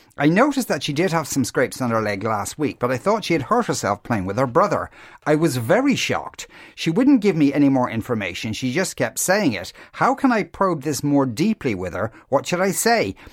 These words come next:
I checked with play school and they said, uh, they never noticed her trip herself or anything unusual, and she's happy there. She's very good socially. Also, she kept saying to me this morning afterwards, "You're the best mammy in the world." Not sure if there's a connection there.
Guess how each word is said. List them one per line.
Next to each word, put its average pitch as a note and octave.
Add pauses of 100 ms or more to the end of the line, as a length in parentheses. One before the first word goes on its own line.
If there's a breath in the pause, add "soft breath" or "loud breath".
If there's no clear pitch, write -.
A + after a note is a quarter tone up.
(180 loud breath)
I D#3+
checked F3+
with G#3+
play F3
school A#2
and B2+
they G3+
said, A#2+
uh, A2+
they A#2
never D3+
noticed C3
her G#2
trip B2
herself A2+
or F2
anything D#3+
unusual, F#2+
and G#2
she's C3
happy G3
there. F2 (220 loud breath)
She's C#3+
very A3
good D3+
socially. G#2+ (400 loud breath)
Also, A3+
she C3+
kept D#3+
saying E3+
to C#3+
me C#3
this B2
morning C3+
afterwards, A#2+
"You're C#3
the -
best G#3
mammy C#3+
in A#2+
the A2
world." G2+ (240 loud breath)
Not A3
sure G3
if C#3+
there's C3+
a A#2+
connection C3+
there. D#2